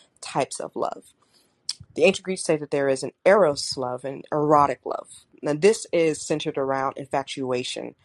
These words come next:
and physical pleasure. Um, there's a couple of ways to show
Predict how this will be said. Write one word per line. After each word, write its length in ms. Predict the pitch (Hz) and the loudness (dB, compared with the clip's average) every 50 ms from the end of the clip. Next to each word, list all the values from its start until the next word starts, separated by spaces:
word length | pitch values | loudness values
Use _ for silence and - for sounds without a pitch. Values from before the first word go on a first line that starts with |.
| _ _ _ _ _ _ - | _ _ _ _ _ _ -4
and 360 | 151 147 143 131 127 131 131 | -2 -2 0 0 -2 -4 -2
physical 480 | - - 175 156 165 156 - - 151 - | -2 0 0 0 0 -4 -4 -6 -10 -10
pleasure. 640 | - - - 147 143 139 123 - 123 123 - - _ _ _ _ _ _ _ _ _ _ _ _ | -12 -8 -2 0 0 0 0 -2 -6 -10 -10 -12 _ _ _ _ _ _ _ _ _ _ _ _
Um, 400 | - - 135 131 - - - - - _ _ _ _ _ _ _ | -12 -10 -10 -10 -10 -12 -16 -18 -20 _ _ _ _ _ _ _
there's 280 | 160 170 165 156 151 160 | 2 4 4 4 4 0
a 80 | 156 151 | -2 0
couple 400 | - - 202 - 190 175 165 160 | 0 0 2 2 2 2 2 2
of 80 | 151 | 2
ways 260 | 147 160 151 151 - | 2 2 2 0 -2
to 160 | - - 147 135 | -6 -8 -8 -8
show 580 | - - - - 160 147 143 156 170 185 - | -6 -8 -4 0 2 2 2 2 0 -4 -6